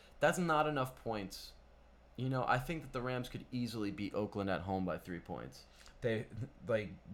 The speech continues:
Speaker 2: they've got a goo-, a bunch of good pieces there. They have Robert Woods. They have Cooper Kupp. Um,
Speaker 1: They have amazing defense.
Speaker 2: Yeah, and they have Todd Gurley.
Speaker 1: And the Raiders just lost Khalil Mack.
Speaker 2: Yeah.
Speaker 1: They don't have Michael Crabtree.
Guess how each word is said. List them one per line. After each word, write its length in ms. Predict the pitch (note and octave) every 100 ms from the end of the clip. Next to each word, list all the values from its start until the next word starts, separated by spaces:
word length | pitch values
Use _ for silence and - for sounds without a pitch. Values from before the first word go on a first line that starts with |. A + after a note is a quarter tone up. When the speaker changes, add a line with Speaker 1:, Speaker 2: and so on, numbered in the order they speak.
| A2
Speaker 2:
they've 200 | A#2+ A2
got 240 | C3 B2+
a 40 | B2
goo-, 260 | G#2+ B2
a 100 | G2+
bunch 280 | G2 B2 D#3
of 60 | D3+
good 200 | D#3 C#3+
pieces 360 | B2+ A2+ A2+ A2
there. 200 | A2 A2+
They 100 | G2
have 140 | F#2
Robert 320 | G#2 G#2+ A#2
Woods. 320 | G#2+ G2+ G2
They 80 | G#2+
have 120 | G2
Cooper 260 | - A#2+ C3
Kupp. 380 | - G#2 F#2+ - - - -
Um, 520 | - G2+ F#2+ F#2+ F#2+ -
Speaker 1:
They 80 |
have 140 | B2+ G#2
amazing 720 | G2+ G#2+ A#2+ B2 A#2 G#2 G2
defense. 580 | F#2+ F2+ C2+ A#1+ D#2+ -
Speaker 2:
Yeah, 180 | A2+ F2+ E2
and 180 | G2 F#2+
they 320 | F#2 F#2+ F#2+
have 140 | G2+ -
Todd 280 | - F#2+
Gurley. 420 | G2+ F#2 A#2 G2 - -
Speaker 1:
And 420 | C3 C#3 B2+ A2 - - - - -
the 100 | A#2+
Raiders 380 | B2+ C3 C3 -
just 260 | A#2+ -
lost 280 | A#2+ A#2 -
Khalil 340 | B2 G#2+ G#2+
Mack. 420 | G#2 F#2+ F#2+ F#2+ - -
Speaker 2:
Yeah. 260 | F2+ A2 E2+ - - -
Speaker 1:
They 100 | A#2+
don't 160 | C3+
have 160 | C#3+ B2+
Michael 320 | B2 A#2+ A2+
Crabtree. 880 | - A#2 G#2+ - - G#2 G2 F#2+